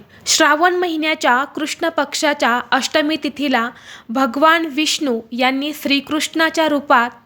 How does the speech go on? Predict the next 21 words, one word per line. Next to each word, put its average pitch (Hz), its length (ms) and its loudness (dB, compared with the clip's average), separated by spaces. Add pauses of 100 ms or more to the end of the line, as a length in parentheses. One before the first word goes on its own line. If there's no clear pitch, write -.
(120)
अवतार 262 400 2
घेतला 262 360 -2
होता 226 280 -4 (640)
आणि 269 220 2
हा 269 400 2
विष्णूंचा 277 800 -2 (260)
आठवा 285 420 2
अवतार 320 380 0
मानला 233 340 0
जातो. 220 420 -4 (600)
श्रीकृष्णाला 330 920 2 (120)
युग 285 400 0
पुरुष 302 540 0 (100)
आणि 262 400 2
लीलाधार 277 560 0
म्हटले 269 420 -2
गेले 240 200 0
आहे. 220 360 -4 (500)
ज्यांच्या 294 400 2
बालपणीच्या 302 960 2
लीला, 254 440 0